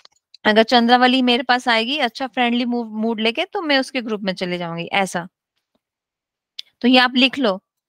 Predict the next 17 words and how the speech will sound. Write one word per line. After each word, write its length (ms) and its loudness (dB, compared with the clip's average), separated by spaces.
<clears throat> 480 -2
आपको 260 0
पता 260 4
होना 160 4
चाहिए 180 -2
कि 180 -6
कौन 220 2
सी 120 -6
चार 300 2
तरह 260 0
की 140 -8
गोपियां 520 0
व्रज 320 0
में 80 -4
होती 340 -6
हैं, 80 -4
स्वपक्ष, 680 0